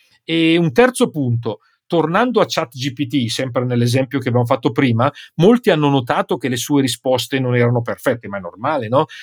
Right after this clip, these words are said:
L'esperto di turno può trovare con facilità dei difetti, è probabile che un essere umano competente possa creare qualcosa di più utile, non so, di ispirato, di geniale, di quanto possa fare un computer. Ovviamente un computer nel duemilaventitré ventiquattro di questi tempi,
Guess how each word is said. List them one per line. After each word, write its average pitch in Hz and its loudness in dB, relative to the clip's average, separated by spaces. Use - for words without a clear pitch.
L'esperto 165 0
di 139 -2
turno 214 0
può 151 -2
trovare 139 2
con 139 -2
facilità 131 -4
dei 196 2
difetti, 131 -4
è 110 -6
probabile 156 -4
che - -4
un 139 4
essere 147 0
umano 139 0
competente 143 -2
possa 135 -6
creare 139 0
qualcosa 135 -6
di 131 -12
più 104 -10
utile, 156 0
non 117 -2
so, 135 -2
di 117 -8
ispirato, 120 -4
di 135 -2
geniale, 127 2
di 135 2
quanto 165 2
possa 160 0
fare 143 2
un 147 4
computer. 120 0
Ovviamente 117 -6
un 139 -6
computer 127 -4
nel 135 -2
duemilaventitré 131 2
ventiquattro 131 0
di 117 -6
questi 123 -8
tempi, 120 -4